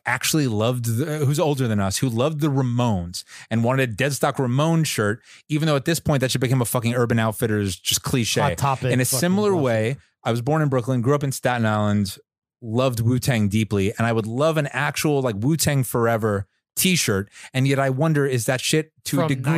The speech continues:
Speaker 2: ninety, like, seven?
Speaker 1: from ninety-six, ninety-seven,
Speaker 2: Yeah.
Speaker 1: like, get a Deadstock polygram tag. It probably
Speaker 2: Mm-hmm.
Speaker 1: doesn't come smaller than, like, triple X L,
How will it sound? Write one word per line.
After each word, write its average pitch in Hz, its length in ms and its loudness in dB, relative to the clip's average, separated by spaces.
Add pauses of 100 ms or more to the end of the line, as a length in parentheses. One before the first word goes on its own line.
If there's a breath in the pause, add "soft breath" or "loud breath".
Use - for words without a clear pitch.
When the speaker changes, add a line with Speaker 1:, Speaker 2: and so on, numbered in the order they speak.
(220)
Speaker 2:
ninety, 139 120 -2
like, 135 200 -4
seven? 139 320 0
Speaker 1:
from 139 60 2
ninety-six, 143 520 0
ninety-seven, 123 680 2
Speaker 2:
Yeah. 104 40 0 (240 loud breath)
Speaker 1:
like, 110 120 -4
get 131 120 2
a 131 60 0
Deadstock 123 460 -2
polygram 135 600 0
tag. 123 420 0
It 120 120 -4
probably 135 240 0
Speaker 2:
Mm-hmm. 127 80 -2
Speaker 1:
doesn't 139 220 2
come 139 160 0
smaller 120 380 2
than, 117 80 -6
like, 120 140 -2
triple 127 280 0
X 120 180 -2
L, 113 280 0